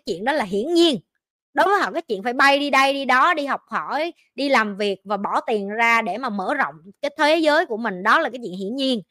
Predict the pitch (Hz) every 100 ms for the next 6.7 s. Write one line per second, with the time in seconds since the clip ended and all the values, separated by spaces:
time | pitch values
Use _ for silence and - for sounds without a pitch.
0 | _ _ 285 359 381 285 233 269 269 311
1 | 349 233 226 254 277 214 226 - 254 269
2 | 240 208 165 240 233 240 214 190 285 233
3 | 175 _ _ 247 269 349 220 165 - _
4 | _ _ _ _ _ 226 226 254 294 359
5 | 240 196 - - 220 196 214 226 190 233
6 | 190 170 185 262 320 285 -